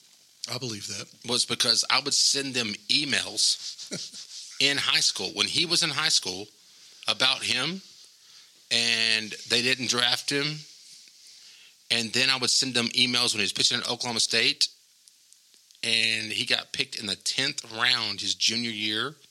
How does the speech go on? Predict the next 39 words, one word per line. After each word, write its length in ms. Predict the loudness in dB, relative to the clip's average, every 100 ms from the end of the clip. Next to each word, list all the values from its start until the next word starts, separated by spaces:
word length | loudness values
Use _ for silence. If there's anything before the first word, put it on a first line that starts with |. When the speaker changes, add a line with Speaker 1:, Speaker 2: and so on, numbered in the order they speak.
| _ -20 -20 -20 -20 -20 -10 -2
Speaker 2:
by 120 | 0
the 120 | 0
Yankees, 680 | 0 0 0 0 2 4 2 -4 _ -6
and 100 | -2
he 60 | 0
came 400 | 0 -2 -2 -4
back 520 | -2 0 2 0 -6 -14 _ -6
to 120 | -4
Oklahoma 340 | -4 -4 0
State. 300 | 0 2 -2 -4
He 120 | -6
didn't 220 | -4 -2 -2
go, 280 | 0 -2 -6 -18 -20 -20 -20 -20 -20 _
and 80 | -2
I 60 | -2
kept 380 | 0 0 0 0
emailing 500 | 2 2 2 0 -2 -2
them, 220 | -2 -2 -12 -10
and 220 | -6 -4 -2
they 120 | -4 -6 _
picked 260 | -8 -6 -8
him 100 | -6
in 60 | -6
the 80 |
ninth 480 | -6 -2 -2 -2 -4
round. 440 | -6 -6 -8 -14 -16 -18 _ -20 -20 -20 -20 -10 -4
And 100 | 0
let 100 | 2
me 80 |
tell 160 | 2 4
you 120 | 4
how 100 | 2
much 220 | 2 0
I 40 | 2
had 160 | 0 -2
to 60 |
do 120 | -4 -4
with 180 | -4
that. 240 | -6 -8